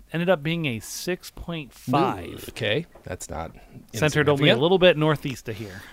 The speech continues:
Speaker 2: Okay.
Speaker 1: So Ari froze, didn't know what to do.
Speaker 2: Mm-hmm.
Speaker 1: I ran and made sure none of the liquor fell off the <laughs> shelf 'cause that was rattling like crazy.
Speaker 2: Oh, okay, okay. It wasn't just a weird, <laughs> shitty priority. It was,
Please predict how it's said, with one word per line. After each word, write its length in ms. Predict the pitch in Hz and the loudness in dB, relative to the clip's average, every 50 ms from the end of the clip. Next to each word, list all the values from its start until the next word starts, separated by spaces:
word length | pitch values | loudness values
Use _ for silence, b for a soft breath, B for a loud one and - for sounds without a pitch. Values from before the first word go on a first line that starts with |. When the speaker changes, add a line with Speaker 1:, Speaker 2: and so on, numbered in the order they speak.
| - - | -12 -10
Speaker 2:
Okay. 520 | 98 101 - - - 64 76 98 151 202 - b b b b b b b b b b b b b _ _ _ - _ _ | -10 -10 -8 -6 -6 -4 -2 0 0 -2 -2 b b b b b b b b b b b b b _ _ _ -20 _ _
Speaker 1:
So 240 | - - 131 113 - - - | -4 -2 -2 -2 -4 0 2
Ari 240 | 151 175 220 262 269 | 4 4 4 4 2
froze, 440 | - - - 143 143 147 147 143 | 0 0 2 4 6 6 4 4
didn't 200 | 131 135 143 147 | 2 -2 -2 0
know 60 | 156 151 | -2 -2
what 100 | 151 - | -2 -4
to 80 | 151 | -6
do. 480 | 135 110 - 123 113 107 104 101 104 101 - - | -10 -8 -6 -6 -4 -4 -4 -4 -6 -8 -10 -12
Speaker 2:
Mm-hmm. 300 | - 107 - 101 95 123 165 - - | -12 -10 -6 -4 -2 -2 -2 0 4
Speaker 1:
I 200 | 139 151 208 226 | 6 6 6 8
ran 240 | 196 175 170 165 | 8 6 6 6
and 60 | 160 151 | 6 4
made 160 | 151 147 139 | 2 2 2
sure 120 | - 147 | 0 -2
none 140 | 135 143 139 | 0 0 0
of 60 | 131 | 0
the 60 | 110 | -2
liquor 320 | 104 120 143 147 - - 117 | 0 0 0 2 0 -2 -4
fell 200 | - - 113 104 | -4 -2 -2 -2
off 180 | 107 110 104 - | -2 -2 -2 -2
the 100 | 131 135 | 0 0
<laughs> 0 | |
shelf 480 | - - - - - - 190 - - | 0 0 -2 2 2 4 4 4 2
'cause 300 | - - 185 175 240 - | 0 2 4 4 4 6
that 160 | - 226 233 214 | 6 6 6 4
was 140 | 208 175 170 | 4 2 2
rattling 520 | 160 165 170 180 185 180 185 175 175 170 | 4 6 8 8 8 8 6 4 2 2
like 180 | 156 139 131 - | 0 -2 -2 -4
crazy. 400 | - - - 320 349 349 339 339 | -10 -10 -6 -4 -2 0 2 4
Speaker 2:
Oh, 220 | 147 160 165 170 165 160 160 | 6 10 10 10 10 8 6
okay, 260 | 165 143 110 92 87 - - | 4 2 0 0 0 -2 -6
okay. 340 | 113 110 104 - - 85 85 - - 214 | -6 -6 -6 -4 -6 -6 -6 -6 -6 -6
It 120 | 156 135 - | -4 0 2
wasn't 320 | 143 147 143 156 135 127 | 4 4 4 4 4 6
just 180 | - - 131 - | 6 6 6 4
a 40 | 131 | 2
weird, 300 | 120 123 113 117 113 107 | 0 0 0 -2 -2 -4
<laughs> 20 | |
shitty 320 | - - 131 120 110 101 - | -2 0 0 0 0 -2 -2
priority. 520 | - 98 85 80 85 87 85 80 82 82 | -2 -2 -2 0 -2 -2 -2 -4 -4 -6
It 100 | 85 87 | -6 -8
was, 240 | - 82 80 - - | -8 -10 -12 -12 -14